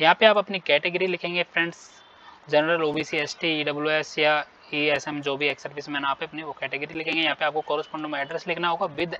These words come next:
email आईडी लिखना होगा, नहीं लिखेंगे आप email आईडी तो फ्रेंड्स आपका cancel कर दिया जाएगा। यहाँ पे permanent address लिखेंगे, कॉरेस्पॉन्डिंग और permanent address same है तो same लिखेंगे, अलग अलग है तो आपको अलग अलग लिखना होगा फ्रेंड्स। नेशनलिटी में Indian आपको लिखना होगा, आईएनडीआईए Indian लिखेंगे फ्रेंड्स।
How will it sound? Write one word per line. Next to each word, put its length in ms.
email 260
आईडी 260
लिखना 320
होगा, 180
नहीं 220
लिखेंगे 300
आप 140
email 220
आईडी 240
तो 60
फ्रेंड्स 300
आपका 220
cancel 420
कर 140
दिया 200
जाएगा। 240
यहाँ 160
पे 80
permanent 420
address 300
लिखेंगे, 320
कॉरेस्पॉन्डिंग 680
और 80
permanent 440
address 220
same 260
है 60
तो 120
same 280
लिखेंगे, 300
अलग 180
अलग 200
है 60
तो 60
आपको 220
अलग 220
अलग 100
लिखना 300
होगा 220
फ्रेंड्स। 280
नेशनलिटी 500
में 120
Indian 440
आपको 220
लिखना 320
होगा, 280
आईएनडीआईए 1000
Indian 240
लिखेंगे 420
फ्रेंड्स। 400